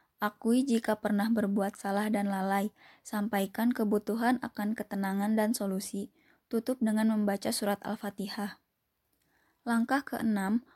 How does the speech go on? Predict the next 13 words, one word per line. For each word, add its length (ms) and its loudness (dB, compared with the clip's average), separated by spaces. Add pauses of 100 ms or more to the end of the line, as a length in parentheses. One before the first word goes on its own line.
(120)
bukalah 560 2
Al-Quran 480 -2
secara 400 -4
perlahan, 640 0 (480)
dan 240 2
sebelumnya 560 0
dalam 320 0
pikiran 560 0 (160)
sudah 320 -2
akan 400 2
melihat 400 0
halaman 400 -2
tertentu, 640 -6